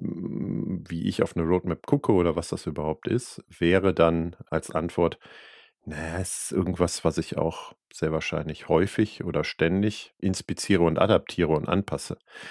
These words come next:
Also dieses, wir erstellen uns einmal eine Roadmap, hatten wir, glaub ich, auch in der Folge, ne, so eine jährliche Roadmap erstellen. Das ist, glaub ich, im Umfeld von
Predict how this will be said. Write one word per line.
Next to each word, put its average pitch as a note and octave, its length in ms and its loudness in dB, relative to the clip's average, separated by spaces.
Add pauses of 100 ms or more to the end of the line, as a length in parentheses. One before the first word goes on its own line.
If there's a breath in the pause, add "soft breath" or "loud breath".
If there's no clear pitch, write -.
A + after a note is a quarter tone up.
(160 loud breath)
Also F2 200 2
dieses, E2 500 -2
wir E2+ 120 4
erstellen F#2 420 4
uns E2+ 220 -4
einmal F#2 280 6
eine E2 100 2
Roadmap, F2+ 680 2 (200)
hatten - 200 -4
wir, D2 80 -2
glaub D2 200 2
ich, - 120 -4
auch D#2 100 -4
in D#2 60 -6
der D2+ 100 -2
Folge, F2+ 400 4
ne, G2 320 4
so - 100 -4
eine D2+ 140 -2
jährliche D#2+ 420 0
Roadmap E2 400 -2
erstellen. F#2+ 500 -2 (800 loud breath)
Das E2+ 160 0
ist, C#3 180 6
glaub A2+ 260 8
ich, - 180 -2
im G2 400 4
Umfeld G#2 1080 6
von E2+ 560 2